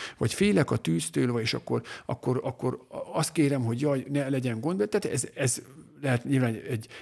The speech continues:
egyszerű formában is, vagy lehet úgy, hogy Szent Háromságos Egyisten kezébe teszem le az életemet, tudatosan, egy tudatos döntés alapján is, és rábízom minden este, és teszem a dolgomat,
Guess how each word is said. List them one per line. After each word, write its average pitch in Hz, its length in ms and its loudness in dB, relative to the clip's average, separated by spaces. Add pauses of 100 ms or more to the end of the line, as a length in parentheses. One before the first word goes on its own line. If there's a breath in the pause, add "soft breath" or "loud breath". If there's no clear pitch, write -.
egyszerű 170 400 2
formában 208 380 0
is, 226 120 0 (180 loud breath)
vagy 208 160 -2
lehet 262 240 0
úgy, 233 480 4 (240 loud breath)
hogy 160 100 0
Szent 269 240 4
Háromságos 143 420 2
Egyisten 165 560 0
kezébe 139 400 2
teszem 127 320 0
le 120 60 2
az 113 100 -2
életemet, 107 480 -6
tudatosan, 117 760 0
egy - 60 -20
tudatos 110 360 0
döntés 110 300 -8
alapján 233 300 -4
is, 214 120 -2
és - 200 -2
rábízom 131 360 -2
minden 143 220 4
este, 139 160 -2
és 127 80 0
teszem 180 300 4
a 196 60 4
dolgomat, 143 520 2